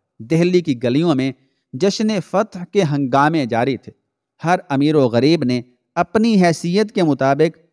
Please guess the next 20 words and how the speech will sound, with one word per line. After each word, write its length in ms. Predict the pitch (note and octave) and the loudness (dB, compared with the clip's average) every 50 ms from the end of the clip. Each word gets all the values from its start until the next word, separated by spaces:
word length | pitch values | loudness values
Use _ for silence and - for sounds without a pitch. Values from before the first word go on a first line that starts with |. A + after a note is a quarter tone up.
| _ _ - | _ _ -12
घर 280 | B2 A#2 D#3 G3 G#3+ G3+ | -4 0 2 2 2 2
घर 240 | D3+ F3 G3+ G#3 F#3 | 2 2 2 2 2
में 180 | F#3 G#3 G#3+ | 0 -2 -4
चरागां 520 | - - F#3 E3 D3+ D3+ D3+ D3 F#3 G3 E3+ | -4 -2 -2 0 2 2 2 2 2 0 0
किया 260 | - B2 A2 G#2 G2 | 0 -2 -4 -4 -4
था। 160 | - G#2+ - _ _ _ _ _ _ _ _ _ _ _ _ | -6 -10 -16 _ _ _ _ _ _ _ _ _ _ _ _
कायम 260 | - C3 C3+ C#3 C3+ B2+ | -2 0 0 0 -2 -2
खान 440 | - B2 B2 C3+ D3+ D#3+ D3+ C3+ | -4 -2 0 0 2 0 0 0
बहुत 320 | B2 B2+ A#2+ C3+ D3+ D#3+ _ - | -2 0 0 0 0 -2 _ -6
उदास 420 | B2 A2 A#2 A#2+ C#3 E3+ E3 - | -4 0 0 2 2 2 0 -2
था 280 | - C3+ B2 C3 D3+ D#3+ | -2 0 0 2 0 0
कि 140 | - - | -2 -6
उसकी 360 | D3+ E3+ E3 - - - C3+ A2+ | -8 -8 -8 -8 -6 -4 -2 -2
बेटी 640 | A2+ A2+ A#2 - F3+ D3 B2 A#2+ - _ _ _ _ _ _ _ - | 0 -2 0 0 2 0 0 0 -4 _ _ _ _ _ _ _ -8
यास्मीन 640 | B2+ C#3+ D3 D3+ C#3+ - - D3 E3 F#3+ G3+ E3 C#3+ | -2 0 0 0 0 -2 -4 -2 -2 0 0 -2 -4
खानम 500 | A#2+ C3 B2 B2+ C#3 D3 C#3 A#2+ A#2 A2+ _ _ _ _ _ _ _ - | -4 -4 -4 -2 0 0 0 -2 -2 -6 _ _ _ _ _ _ _ -8
ऐन 340 | F3 G3 A3 A#3 A3 G3+ F#3+ - - C#3 | -4 -4 -2 -2 -2 -4 -6 -6 -4 0
आलम 400 | D3+ D#3+ E3+ F3+ E3+ D#3+ D3 C#3 | 0 0 0 0 -2 -2 -4 -4
शबाब 460 | - - - B2 A#2 B2 C#3 D#3 D3+ | -6 -6 -8 -4 -2 0 0 0 0
में 300 | C3+ B2 C3 C3+ C#3+ | -2 -2 -4 -4 -6